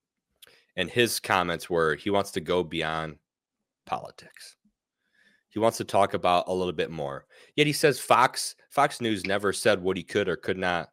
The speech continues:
talk about. They never, you know, told him to do certain,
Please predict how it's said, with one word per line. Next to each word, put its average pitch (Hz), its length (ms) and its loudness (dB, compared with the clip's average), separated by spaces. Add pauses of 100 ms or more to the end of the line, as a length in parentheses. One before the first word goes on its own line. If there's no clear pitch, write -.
talk 90 260 0
about. 95 340 0
They 90 80 -6
never, 85 440 -4 (340)
you 85 80 -12
know, 78 120 -6
told 92 340 0
him 90 180 -6
to 87 80 -12
do 85 240 -4
certain, 90 480 -2